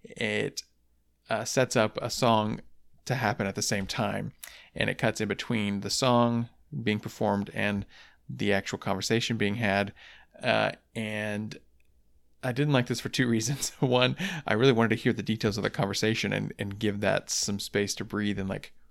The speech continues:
really sit in that, because it was this dramatic thing I've been waiting to happen. And also because the song that's playing at the same time, it's a song about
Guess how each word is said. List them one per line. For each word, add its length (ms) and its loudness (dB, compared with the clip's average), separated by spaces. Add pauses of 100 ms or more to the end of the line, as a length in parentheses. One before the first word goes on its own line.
(120)
really 220 0
sit 220 2
in 100 2
that, 180 2
because 260 -6
it 60 0
was 140 -4
this 120 -12
dramatic 420 -4
thing 200 2
I've 80 0
been 160 -6
waiting 300 0
to 80 -8
happen. 440 0 (480)
And 140 0
also 280 4
because 260 2
the 100 -8
song 360 4
that's 140 0
playing 260 2
at 40 -2
the 80 -4
same 220 0
time, 380 2 (260)
it's 160 -4
a 60 0
song 260 2
about 520 2